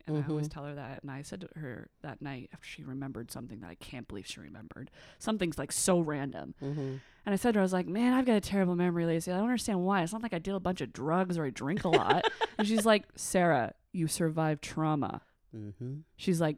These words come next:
Speaker 1: "Trauma and P T S D affects your memory."
Speaker 2: Mm-hmm.
Speaker 1: And I was like,
Speaker 2: Maybe that's
Speaker 1: "Oh,
Speaker 2: what happened to
Speaker 1: shit."
Speaker 2: my memory. I thought it was Alzheimer's. <laughs>
Speaker 1: Honestly, I had
Speaker 2: No.
Speaker 1: that thought over the years.
Speaker 2: <laughs>
Speaker 1: I remember calling up Nick one day and I was like, "Nick,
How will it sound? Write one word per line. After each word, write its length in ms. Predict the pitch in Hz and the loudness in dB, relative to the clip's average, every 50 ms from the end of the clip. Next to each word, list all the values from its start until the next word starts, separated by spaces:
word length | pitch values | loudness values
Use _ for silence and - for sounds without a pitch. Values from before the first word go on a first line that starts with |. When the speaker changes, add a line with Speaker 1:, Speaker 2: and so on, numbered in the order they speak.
| - _ | -6 _
Speaker 1:
"Trauma 460 | - - - 190 175 170 175 196 196 | -10 -6 0 2 2 4 4 4 4
and 120 | 196 180 | 2 2
P 180 | - - - 180 | 0 -4 -8 -8
T 220 | - - - 180 170 | -6 -4 -4 -2 -2
S 200 | 160 156 - - | -2 -2 -4 -4
D 200 | 170 170 170 160 | -2 0 0 0
affects 360 | 151 - - 151 - - - | -2 -2 -4 -8 -8 -8 -6
your 80 | - 143 | -6 -4
memory." 500 | 147 151 147 151 147 143 127 101 - - - | -2 -2 0 0 0 0 -2 -4 -6 -8 -10
Speaker 2:
Mm-hmm. 220 | 135 143 151 143 135 | -10 -10 -10 -10 -12
Speaker 1:
And 140 | 151 165 165 _ _ _ _ _ - | -12 -14 -16 _ _ _ _ _ -2
I 80 | 180 170 | 0 2
was 140 | 170 170 175 | 2 2 2
like, 180 | 165 156 143 - _ - - _ _ _ _ _ _ _ _ _ _ _ - | 0 0 -2 -4 _ -20 -20 _ _ _ _ _ _ _ _ _ _ _ -6
Speaker 2:
Maybe 180 | 208 233 220 214 | -4 -2 0 0
that's 200 | 202 - 147 147 | 0 0 -2 -2
Speaker 1:
"Oh, 20 | - | -4
Speaker 2:
what 100 | 120 117 | -4 -4
happened 260 | 123 127 - 254 262 | -2 -4 -4 -2 -2
to 60 | 269 | -2
Speaker 1:
shit." 80 | 208 147 | -2 -2
Speaker 2:
my 100 | 143 175 | -2 -2
memory. 320 | 202 196 160 135 127 127 | -2 -2 -4 -4 -4 -4
I 20 | 127 | -6
thought 160 | - 139 131 | -6 -6 -8
it 40 | 127 | -8
was 100 | 127 131 | -8 -8
Alzheimer's. 720 | 139 156 185 - - - 135 123 117 120 127 123 - - - - - - - - - - _ - - | -8 -10 -10 -12 -10 -10 -10 -8 -8 -10 -12 -14 -16 -20 -20 -20 -20 -20 -20 -20 -20 -20 _ -16 -16
<laughs> 100 | - - - 302 302 - - - - 1077 - - - - - 880 960 - - - - - - - - - - - - - - - - 196 | -16 -16 -16 -20 -20 -20 -20 -20 -20 -20 -20 -20 -16 -16 -16 -16 -8 -8 -8 -8 -8 -16 -20 -12 -12 -12 -12 -10 -12 -12 -12 2 8 12
Speaker 1:
Honestly, 420 | 202 214 247 269 285 - 320 294 | 12 12 12 12 12 10 10 12
I 160 | - 220 233 | 12 12 12
had 180 | 262 269 269 226 | 12 12 12 12
Speaker 2:
No. 60 | 262 | 12
Speaker 1:
that 120 | 262 262 | 12 12
thought 200 | - 254 247 240 | 12 12 12 12
over 120 | 233 214 220 | 12 12 10
the 80 | 220 220 | 8 10
years. 280 | 220 214 208 202 196 196 - - - | 12 12 12 12 12 12 10 10 8
Speaker 2:
<laughs> 160 | - - - - | 4 4 6 8
Speaker 1:
I 120 | 202 214 | 10 12
remember 240 | 247 277 277 269 262 | 12 12 10 10 12
calling 220 | 311 269 262 262 | 12 12 12 12
up 100 | 254 247 233 | 12 12 12
Nick 200 | 254 254 247 - | 10 10 12 12
one 140 | 254 226 | 12 12
day 80 | 226 226 | 12 12
and 80 | 214 208 | 12 12
I 20 | |
was 80 | 190 185 | 12 12
like, 180 | 190 190 165 156 | 12 10 10 8
"Nick, 760 | 175 185 196 202 214 220 220 220 226 226 - - - - | 6 8 10 10 12 12 12 12 12 10 10 6 -2 -6